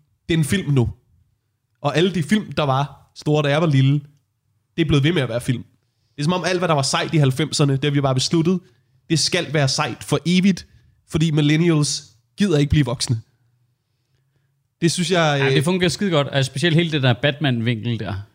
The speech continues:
Speaker 1: Ja,
Speaker 2: Fungerer
Speaker 1: Bat-, Batman er min vej ind i det.
Speaker 2: Ja, det
Speaker 1: Fordi
Speaker 2: fungerer
Speaker 1: jeg
Speaker 2: skide
Speaker 1: synes,
Speaker 2: godt.
Speaker 1: at, at
Speaker 2: Det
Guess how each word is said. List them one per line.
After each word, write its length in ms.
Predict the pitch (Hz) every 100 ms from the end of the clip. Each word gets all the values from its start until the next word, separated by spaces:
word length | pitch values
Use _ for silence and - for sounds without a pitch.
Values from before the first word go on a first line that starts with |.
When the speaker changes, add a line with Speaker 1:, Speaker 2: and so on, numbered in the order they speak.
| 143
Speaker 1:
Ja, 180 | 160 156
Speaker 2:
Fungerer 360 | 147 139 135 127
Speaker 1:
Bat-, 220 | - -
Batman 320 | 202 220 202
er 60 | 170
min 160 | 160
vej 180 | 147 160 165
ind 160 | 185 147
i 40 |
det. 160 | 131 123 -
Speaker 2:
Ja, 40 | 127 - _ _ _ 156
det 80 |
Speaker 1:
Fordi 0 |
Speaker 2:
fungerer 280 | 147 165 170
Speaker 1:
jeg 100 | 160
Speaker 2:
skide 160 | 190 185
Speaker 1:
synes, 240 | 127 - - -
Speaker 2:
godt. 20 |
Speaker 1:
at, 160 | 147 -
at 280 | 139 135 -
Speaker 2:
Det 100 | -